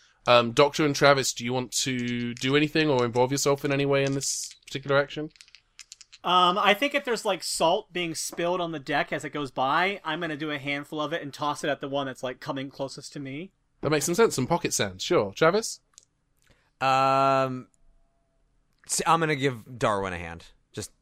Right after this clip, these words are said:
Speaker 3: I, I don't
Speaker 1: You give
Speaker 3: know
Speaker 1: Darwin a hand?
Speaker 3: exactly. I don't know exactly
Speaker 2: As
Speaker 3: what
Speaker 2: we,
Speaker 3: he's
Speaker 2: as
Speaker 3: doing.
Speaker 2: we try to, as we try to assault these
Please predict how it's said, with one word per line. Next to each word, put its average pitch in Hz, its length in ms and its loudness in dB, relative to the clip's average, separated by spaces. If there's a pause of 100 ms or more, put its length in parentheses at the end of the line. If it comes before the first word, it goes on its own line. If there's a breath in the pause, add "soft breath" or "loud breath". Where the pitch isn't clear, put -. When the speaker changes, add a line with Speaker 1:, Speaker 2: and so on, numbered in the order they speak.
(140)
Speaker 3:
I, 98 300 -2
I 117 40 2
don't 113 160 0
Speaker 1:
You 135 60 2
give 139 80 4
Speaker 3:
know 127 80 4
Speaker 1:
Darwin 147 180 6
a 139 60 4
hand? 127 180 2
Speaker 3:
exactly. - 260 -18
I 139 80 2
don't 165 120 8
know 160 80 8
exactly 143 360 4
Speaker 2:
As 151 60 2
Speaker 3:
what - 20 -2
Speaker 2:
we, 156 80 4
Speaker 3:
he's 185 60 2
Speaker 2:
as 185 160 2
Speaker 3:
doing. 180 80 -4
Speaker 2:
we 190 120 2
try 202 360 4
to, 165 420 -6 (1200)
as 151 160 -4
we 175 120 -4
try 180 180 2
to 156 140 -2
assault 156 400 -2
these 127 440 -12